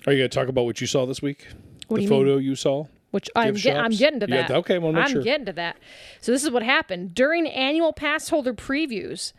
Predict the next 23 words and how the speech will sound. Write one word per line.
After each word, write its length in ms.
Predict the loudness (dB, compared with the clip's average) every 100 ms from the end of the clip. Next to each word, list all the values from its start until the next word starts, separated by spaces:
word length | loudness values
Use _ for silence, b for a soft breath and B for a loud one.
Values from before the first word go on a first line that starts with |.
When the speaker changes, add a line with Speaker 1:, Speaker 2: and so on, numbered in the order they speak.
| b b b b b
Speaker 2:
people 400 | 0 0 2 2
were 140 | 2 0
buying 420 | 0 0 0 -2
Splash 540 | -4 0 2 2 -2
merchandise 640 | 0 0 0 -2 -2 -2
by 460 | -4 -2 0 2 0
the 100 | 0
bagful, 680 | 0 0 0 -2 0 2 2 0
and 120 | -2
I'm 100 | -2
talking 480 | 0 0 -2 -6 -8 b b b b _
three 240 | -2 4 4
and 140 | 4
four 160 | 4 2
bags 360 | 4 -2 -2
per 160 | -2 -2
person, 520 | 0 0 0 -4 -6 -12 B B
seen 480 | -4 0 2 4 2
walking 420 | 2 0 0 -4
out 200 | 0 0
of 40 | 0
the 60 |
park 460 | -2 0 0 0 -8